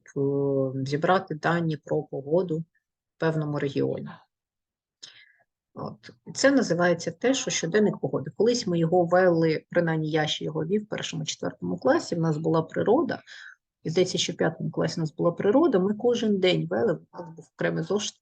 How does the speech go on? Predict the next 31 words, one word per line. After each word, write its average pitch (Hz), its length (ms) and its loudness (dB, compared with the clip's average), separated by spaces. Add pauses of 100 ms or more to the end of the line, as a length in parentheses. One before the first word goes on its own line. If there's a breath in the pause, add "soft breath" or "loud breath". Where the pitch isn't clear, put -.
(160)
прям 160 240 -8
в 151 100 -12
день 165 240 2
в - 20 -10
день 143 180 -4
це - 140 -10
все - 180 -6
велося. - 460 -6 (840 loud breath)
Е, - 200 -6
тут 190 240 0
відмічається 165 680 2
хмарність, 156 560 -2
опади, 208 340 2
наприклад, 151 460 -4
був 156 260 0
дощ 143 260 -2
чи 151 80 -8
не 151 80 -6
був 214 260 2
дощ, 175 260 0
і 170 40 -4
там 156 200 -6
була 147 180 -2
мжичка, 160 480 -2
чи - 140 -4
був 147 200 -6
конкретно 147 480 -6
зливень. 131 340 -4 (800 loud breath)
Перший, 170 340 0
другий, 156 260 2
третій 139 680 -2